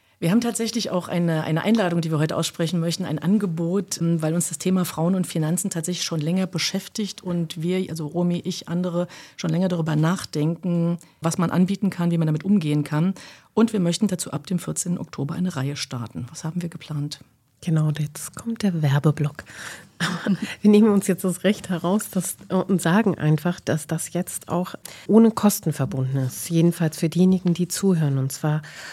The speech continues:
Speaker 2: haben wir die S-P-D-Frauen im Land Brandenburg überzeugen können,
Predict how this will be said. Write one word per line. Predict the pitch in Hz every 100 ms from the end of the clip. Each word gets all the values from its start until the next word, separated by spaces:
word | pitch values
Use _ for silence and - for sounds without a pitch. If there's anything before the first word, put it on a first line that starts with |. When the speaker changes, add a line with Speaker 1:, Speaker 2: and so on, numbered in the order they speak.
| - -
Speaker 2:
haben | 170 170 175 170
wir | 175 165 165 160
die | 160 156
S-P-D-Frauen | - - 175 175 - 165 165 160 160 156
im | 170
Land | 156 156 156
Brandenburg | - 185 196 185 180 - -
überzeugen | 156 - 180 196 208
können, | - 185 185